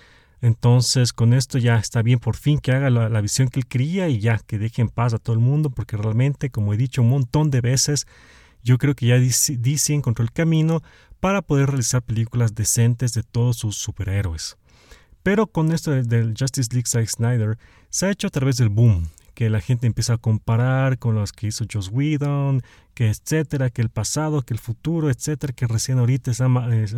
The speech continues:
saliendo críticas de que decían que hace cuatro años de atrás sabían que esta película iba a ser una tontera, etcétera, bla, bla, bla, bla. Pero lo que la gente no se, no se olvida, o mejor dicho, no,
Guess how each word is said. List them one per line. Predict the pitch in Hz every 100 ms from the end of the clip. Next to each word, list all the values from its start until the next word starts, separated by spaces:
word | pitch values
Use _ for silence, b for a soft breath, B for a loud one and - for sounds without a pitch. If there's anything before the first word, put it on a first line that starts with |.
| 117
saliendo | 113 110 117 120
críticas | - 156 - 135 131 120 - B B B B -
de | 120
que | 120
decían | 107 - 143
que | 120
hace | 117 117
cuatro | 123 127 120
años | 120 120
de | 113
atrás | 110 151 185 180 156
sabían | 120 120 120
que |
esta | 120 117
película | 113 113 117 113
iba | 101
a |
ser | - 104
una | 101
tontera, | 110 110 - 185 165
etcétera, | 127 - 170 147
bla, | 120 120
bla, | 147 180
bla, | 160 160
bla. | 202 247 202 _ _ _ _ _ _ _ _ -
Pero | - 151
lo | 139
que | 131
la | 117
gente | - 170 156
no | 143 156
se, | 151
no | 135 131
se | -
olvida, | 123 110 113 123 127 b b b
o | 131
mejor | 117 135
dicho, | 120
no, | 110 151